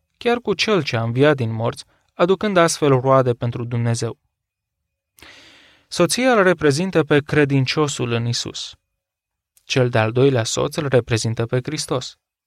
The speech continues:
Noi suntem uniți cu El. Dar cine este primul soț la care se referă Pavel?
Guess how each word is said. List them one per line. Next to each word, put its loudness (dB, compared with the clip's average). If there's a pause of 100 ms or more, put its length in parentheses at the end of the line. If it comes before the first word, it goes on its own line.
(320)
Noi 2
suntem 0
uniți 0
cu -8
El. -4 (720)
Dar 2 (320)
cine -6
este 2 (140)
primul 4
soț 0
la -2
care -2
se -4
referă -2
Pavel? -4